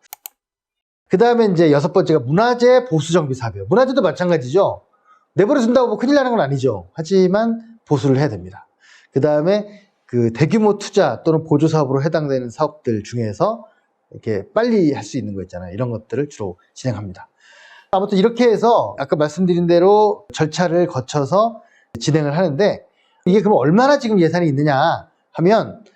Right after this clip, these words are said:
생각보다 많지는 않습니다. 이조 오천억 정도 이번에 이천이십일 년에 편성됐어요.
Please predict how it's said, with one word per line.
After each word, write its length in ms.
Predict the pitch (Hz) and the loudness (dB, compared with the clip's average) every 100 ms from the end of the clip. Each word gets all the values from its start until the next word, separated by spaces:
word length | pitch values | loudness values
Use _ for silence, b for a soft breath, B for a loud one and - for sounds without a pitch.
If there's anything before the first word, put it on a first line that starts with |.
| b b _ 104 | b b _ -8
생각보다 320 | - 185 208 | -4 -2 -2
많지는 340 | 113 110 175 117 | -4 -4 -4 -4
않습니다. 680 | - 113 101 104 - - _ - _ 131 | -6 -12 -8 -8 -10 -16 _ -20 _ 0
이조 360 | 160 175 190 | 2 4 4
오천억 440 | 143 131 156 156 - | 4 0 -2 -2 -2
정도 440 | 120 107 95 92 | -4 -4 -6 -8
이번에 360 | 101 107 131 151 | -8 -6 -4 -4
이천이십일 500 | - 135 120 139 127 | -2 -4 -2 -2 0
년에 140 | 110 | -2
편성됐어요. 600 | 156 160 135 98 - | -4 -4 -4 -8 -12